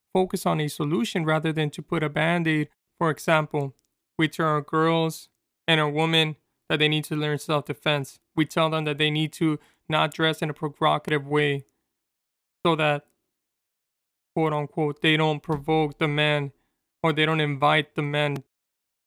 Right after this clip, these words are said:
This is at the core of the problem where we need to reverse that mindset,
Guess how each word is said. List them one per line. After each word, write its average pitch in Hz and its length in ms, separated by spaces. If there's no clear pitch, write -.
This 180 160
is 202 140
at 190 140
the 175 80
core 175 580
of 151 140
the 151 60
problem 156 520
where 147 120
we 147 120
need 156 200
to - 100
reverse 156 540
that 160 160
mindset, 151 580